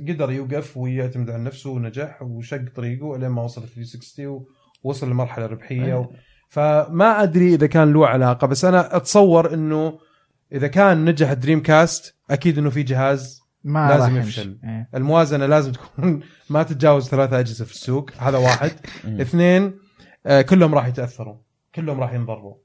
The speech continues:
Speaker 1: إن كل واحد بياخذ من حصة الثاني.
Speaker 2: إيه، بس إنه، آه، هم ال-، ال-، الثلاثة المعروفين، لأنهم already في منافسة مرة قوية كانت،
Speaker 1: مم.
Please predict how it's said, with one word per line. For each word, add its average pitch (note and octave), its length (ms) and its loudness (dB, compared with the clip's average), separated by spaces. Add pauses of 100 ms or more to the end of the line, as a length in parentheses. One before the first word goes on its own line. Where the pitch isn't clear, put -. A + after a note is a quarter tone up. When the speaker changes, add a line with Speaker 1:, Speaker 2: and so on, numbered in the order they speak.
(140)
Speaker 1:
إن B2 80 -8
كل E3+ 140 -6
واحد E3 260 -2
بياخذ D3 240 -4
من B2+ 100 -12
حصة C#3 220 -12
الثاني. A2 400 -12 (300)
Speaker 2:
إيه، D#3+ 120 4
بس D3 220 2
إنه، F#3 560 4
آه، A#2+ 160 0
هم D3 260 2
ال-، A2+ 400 0 (100)
ال-، A2 180 -6
الثلاثة B2+ 440 2
المعروفين، A#2+ 720 0 (560)
لأنهم G#2 1160 0
already B2+ 360 -2
في B2+ 160 2
منافسة B2 340 2
مرة A2 440 2
قوية G#2+ 260 0
كانت، G#2 360 -4 (200)
Speaker 1:
مم. A#2 160 -10